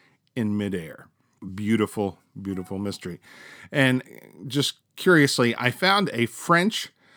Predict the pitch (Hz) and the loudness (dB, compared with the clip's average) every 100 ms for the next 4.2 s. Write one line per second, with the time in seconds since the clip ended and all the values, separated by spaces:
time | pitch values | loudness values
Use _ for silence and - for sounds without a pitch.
0 | _ - 113 117 113 - 104 139 151 - | _ -4 2 2 2 -2 0 0 -2 -6
1 | 113 98 98 123 127 123 123 123 113 117 | -6 -4 0 0 2 2 0 0 0 0
2 | 107 101 - 110 110 101 104 98 - 98 | -2 -4 -2 0 0 -2 -4 -4 -6 -6
3 | 98 110 92 95 - _ - - - 117 | -2 -2 -2 -8 -10 _ -20 -20 -10 0
4 | 120 120 | 2 2